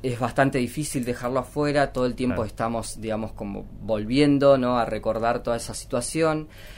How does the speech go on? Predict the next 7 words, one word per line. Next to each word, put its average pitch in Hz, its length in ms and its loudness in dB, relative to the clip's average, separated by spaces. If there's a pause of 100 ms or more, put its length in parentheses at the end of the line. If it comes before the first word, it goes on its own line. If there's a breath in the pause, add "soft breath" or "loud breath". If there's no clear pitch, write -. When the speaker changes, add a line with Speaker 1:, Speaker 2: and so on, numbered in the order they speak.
(640 loud breath)
Speaker 1:
Entonces, 151 760 6 (380)
eh, 117 360 2
constantemente 156 760 2
estamos 110 340 -2
conmovidos, 107 640 -4
¿no? 117 240 -2
Y 107 680 -6